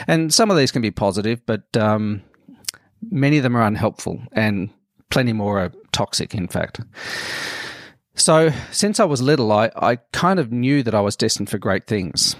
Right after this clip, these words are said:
And I don't really know what I mean by great things. I mean, there were phases there where I thought I was gonna be stinking rich and have a private jet and all that sort of stuff. And, you know, the, the fact is that that stuff doesn't really motivate me anymore. But I always believed that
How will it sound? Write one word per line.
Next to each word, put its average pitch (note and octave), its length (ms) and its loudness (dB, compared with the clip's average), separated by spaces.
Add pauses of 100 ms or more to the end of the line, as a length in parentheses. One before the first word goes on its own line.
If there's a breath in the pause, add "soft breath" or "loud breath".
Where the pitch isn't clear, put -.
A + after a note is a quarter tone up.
(140)
And C#3+ 120 0
I D3 40 2
don't F3+ 180 2
really A#2 160 2
know G#2+ 160 2
what F#2+ 120 2
I F#2 60 2
mean G#2 280 0
by F2 180 0
great F#2+ 300 -2
things. G2 320 -4
I F#2+ 40 -2
mean, G2 260 -4
there A2+ 120 2
were G2 140 -2 (140)
phases F#2+ 400 2
there G2 180 2
where F#2+ 100 0
I E2+ 60 0
thought F#2 160 -2
I F#2 40 0
was F2+ 120 -2
gonna F#2+ 140 -2
be F#2 80 -2
stinking F#2+ 360 0
rich F#2+ 220 -2
and G2 100 -2
have F#2 120 -4
a F2 40 -6
private E2 360 -2
jet - 140 0
and F#2 80 -4
all F#2+ 80 -2
that F2+ 120 -2
sort E2+ 140 -2
of - 60 0
stuff. G#2 220 0 (400 loud breath)
And, A#2 380 2 (920)
you E3 100 2
know, G#2 120 2
the, G#2 220 -2
the C3+ 80 0
fact C3 260 0
is G2 100 -2
that G2 80 -2
that G2 160 0
stuff - 220 0
doesn't - 240 -4
really F#2 180 -2
motivate F#2 420 0
me F2 100 -4
anymore. F2+ 380 -4 (380 loud breath)
But C#3+ 220 2 (960)
I C#3 140 2
always F3 240 2
believed C3 420 0
that A2 160 -2